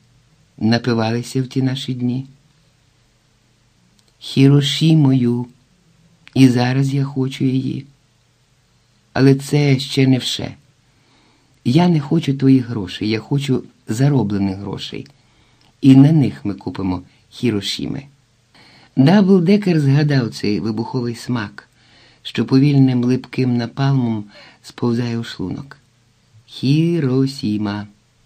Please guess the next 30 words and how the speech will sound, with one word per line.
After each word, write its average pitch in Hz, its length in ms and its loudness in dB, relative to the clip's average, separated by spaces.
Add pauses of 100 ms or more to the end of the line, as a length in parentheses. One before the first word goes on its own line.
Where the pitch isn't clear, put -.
(120)
Давно 104 340 -4
він 151 200 -2
не 165 100 -4
пив 131 360 -6
цієї 131 300 -4
гидоти. 127 560 -6 (1200)
«Чим 156 260 2
ти 139 160 2
збираєшся 127 640 -2
заробляти 107 600 -6
о 123 60 -6
такій 131 320 -8
пізній 127 380 -6
порі? 131 360 -8 (920)
У 120 140 0
проститутки 117 720 -4
тебе 131 240 -4
навряд 139 440 -2
чи - 120 -8
приймуть. 131 540 -8 (1200)
У 120 160 2
природі 131 580 0
є 117 140 0
картон 147 560 -2 (300)
і 135 120 0
пластик. - 840 -8 (760)
Якщо 123 420 0
у 135 60 6
тебе 135 260 2
є 123 260 0